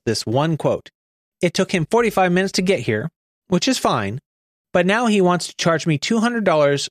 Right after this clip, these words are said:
just to blast through the four thousand year old rune-covered doors with shadow magic." Anyway, if you need something a little lighthearted after the, uh, stories I shared earlier,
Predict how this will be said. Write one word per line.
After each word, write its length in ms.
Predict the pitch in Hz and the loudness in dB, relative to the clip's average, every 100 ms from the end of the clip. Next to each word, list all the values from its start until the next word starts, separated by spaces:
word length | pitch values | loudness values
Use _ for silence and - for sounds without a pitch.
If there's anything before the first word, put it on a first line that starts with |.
| _ | _
just 280 | 170 208 - | 0 0 0
to 100 | 226 | -2
blast 440 | 151 160 185 - | 0 2 2 0
through 260 | - 147 143 | 0 2 2
the 140 | 123 - | 0 -2
four 240 | 165 214 | 0 2
thousand 440 | - 190 190 190 175 | 2 2 2 2 2
year 240 | 170 170 | 2 2
old 300 | 165 160 104 | 2 0 0
rune-covered 600 | 117 170 180 190 208 214 | 0 2 2 2 2 0
doors 420 | 202 208 165 165 - | 2 4 4 2 0
with 120 | 135 | -4
shadow 520 | - - 113 117 117 | -4 -4 -2 0 0
magic." 580 | 135 123 110 98 - - _ _ _ _ _ _ _ _ _ | 0 -2 -4 -6 -10 -14 _ _ _ _ _ _ _ _ _
Anyway, 320 | 175 147 131 - - | -2 0 0 -2 -4
if 160 | 160 | -2
you 80 | 185 | 0
need 320 | 190 202 185 | 2 2 0
something 420 | - 196 185 175 | 0 0 0 0
a 80 | - | 2
little 260 | 156 160 156 | 2 4 2
lighthearted 680 | 151 - - 165 160 170 - | 2 0 0 0 0 0 -2
after 360 | 160 - 147 131 | -4 -2 -2 0
the, 360 | 127 127 123 | 0 0 0
uh, 200 | 113 113 - _ _ - | -2 -4 -8 _ _ -10
stories 500 | - 151 143 139 135 | -6 0 0 0 0
I 140 | 127 | 0
shared 400 | 127 - 139 131 | 0 0 0 0
earlier, 520 | 143 151 143 143 143 | 0 2 2 2 0